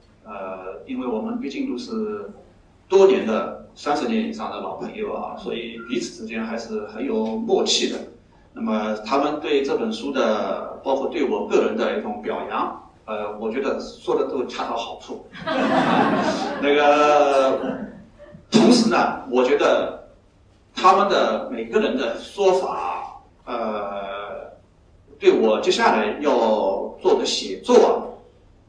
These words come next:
啊，呃，不仅仅是限于鲁迅的写作啊，我觉得有很深的启发。呃，我觉得同道之间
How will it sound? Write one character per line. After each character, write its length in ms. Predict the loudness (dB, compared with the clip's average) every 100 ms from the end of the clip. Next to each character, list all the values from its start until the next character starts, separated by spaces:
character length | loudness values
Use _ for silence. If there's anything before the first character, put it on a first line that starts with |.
| _ _
啊， 80 | -6
呃， 300 | -4 -6 -6
不 160 | 2
仅 160 | 2 2
仅 180 | -2 -6
是 100 | -6
限 280 | -2 -2 -2
于 80 |
鲁 200 | -4 -6
迅 160 | -6 -4
的 100 | -4
写 220 | -6 -10
作 160 | -10 -10
啊， 180 | -10 -14 -18 -6
我 100 | -4
觉 80 |
得 140 | -2 -4
有 240 | -4 -8
很 320 | -8 -6 -4
深 220 | 0 2 2
的 100 | 0
启 280 | -4 -8
发。 360 | -10 -10 -10 -16 _ _ _ _
呃， 240 | -4 -2
我 180 | 0 -2
觉 80 | 0
得 360 | 2 2 2 -2
同 180 | -4 2
道 220 | 6 6
之 160 | 2
间 500 | 2 2 2 -4 -12